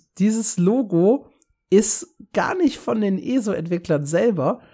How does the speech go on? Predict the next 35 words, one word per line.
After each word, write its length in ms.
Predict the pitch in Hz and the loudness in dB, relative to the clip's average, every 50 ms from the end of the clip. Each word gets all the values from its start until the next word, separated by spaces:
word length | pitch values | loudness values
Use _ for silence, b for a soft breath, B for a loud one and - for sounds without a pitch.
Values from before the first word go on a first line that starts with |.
| b b b b b | b b b b b
sondern 500 | 165 143 147 165 175 190 190 185 185 196 | -4 0 2 4 4 4 2 0 0 -2
von 280 | - - - 165 170 | -2 -4 -4 -2 0
einem, 280 | 170 160 165 160 156 151 | 0 0 0 0 -2 -2
äh, 120 | - 156 156 | -4 -6 -8
Typen, 640 | - - 277 302 294 - 170 175 202 220 - - - | -4 0 0 0 0 0 0 0 0 -2 -4 -4 0
der 120 | 170 170 | 0 2
das 200 | 175 175 175 - | 2 2 0 -2
für 240 | - - - 165 156 | -4 -2 -2 0 0
Ark 240 | - 113 170 202 - | 2 0 0 0 -2
Survival 460 | - - 170 175 170 180 190 196 190 | -6 -4 0 2 2 2 2 0 -2
Evolved 460 | - 151 151 156 180 226 254 - - | -4 -4 -2 0 0 0 0 -2 -4
gemacht 360 | - 135 131 127 127 - - | -6 -6 -4 -4 -6 -6 -6
hat. 300 | - 120 - - - - | -8 -8 -8 -10 -8 -4
Der 80 | 143 156 | -2 -2
hat 100 | 156 - | 0 0
einen 140 | 185 170 165 | 0 0 0
Reddit-Thread 420 | 160 196 240 254 254 - 240 - | 0 0 -2 -2 -2 -2 -2 -2
erstellt 380 | - 196 - - 208 208 208 190 | -2 -4 -2 -2 -2 -2 -2 -2
und 100 | 175 175 | -4 -6
gesagt, 320 | 190 170 180 175 175 - | -4 -2 -2 -2 -2 0
"Hey, 320 | - 170 180 208 269 302 B B B B B B B B - | 0 2 4 4 2 0 B B B B B B B B -6
ich 200 | 185 180 - 196 | -6 -4 -2 -4
hab 140 | 175 - | -4 -4
hier 260 | - - 185 190 190 190 | -2 0 2 2 2 0
für 220 | 190 - - 151 | -2 -4 -4 -2
eine 340 | 151 147 143 139 127 - - | -2 0 0 -2 -2 -2 -2
App, 240 | 220 262 - - - - - - | -2 -2 -2 -6 -20 -20 -14 -8
die 140 | - 170 170 | -4 -2 0
mit 240 | 160 156 160 - - | 2 2 2 0 -2
Ark 240 | - 131 156 156 - | -2 -4 -4 -4 -8
zu 100 | - 147 | -12 -12
tun 320 | - - 240 247 233 202 | -8 -4 -2 0 0 0
hatte, 420 | 208 185 180 196 185 185 185 185 B B B B B B | 0 -2 0 2 2 2 2 0 B B B B B B
diesen 420 | - 175 165 160 170 175 170 165 165 | 0 0 2 4 2 2 2 0 -2
Magmasaurus 920 | - 170 175 170 - 165 160 160 - - 170 170 160 160 160 160 - - | -2 -2 -2 0 0 0 0 0 2 2 2 4 4 2 2 0 -4 -10